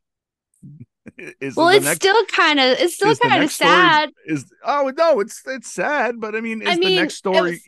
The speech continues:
Speaker 1: any brighter?
Speaker 2: I mean, yeah, yes. I mean, 'cause, you know, I really was excited today to be like, I, I just wanted to come on and be like, "Hide your wife, hide your daughters." But, uh, I can't,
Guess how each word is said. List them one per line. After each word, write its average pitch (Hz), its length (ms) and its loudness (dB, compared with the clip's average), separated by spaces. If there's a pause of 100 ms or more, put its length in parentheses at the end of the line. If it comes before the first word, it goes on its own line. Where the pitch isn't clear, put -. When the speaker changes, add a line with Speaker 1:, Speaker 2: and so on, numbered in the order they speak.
(160)
Speaker 1:
any 165 200 -10
brighter? 156 640 -8 (540)
Speaker 2:
I 262 100 -8
mean, 285 340 -6
yeah, 190 300 -6 (100)
yes. 180 680 -8 (120)
I 247 80 -4
mean, 254 240 -8
'cause, 277 280 -10
you 320 120 -8
know, 208 380 -4
I 247 80 -6
really 294 400 -6
was 381 200 -4
excited 247 560 -10
today 254 340 -10
to 247 80 -10
be 226 180 -10
like, 208 500 -8
I, 208 220 -10
I 226 100 -6
just 226 460 -6
wanted 240 220 -8
to 233 100 -12
come 220 220 -8
on 190 200 -2
and 233 160 -10
be 233 160 -6
like, 220 320 -6
"Hide 381 360 -4
your 370 160 2
wife, 359 420 0
hide 349 340 -10
your 349 140 -8
daughters." 254 760 -8
But, 196 420 -2
uh, 175 420 -6 (1040)
I - 60 -20
can't, 185 380 -10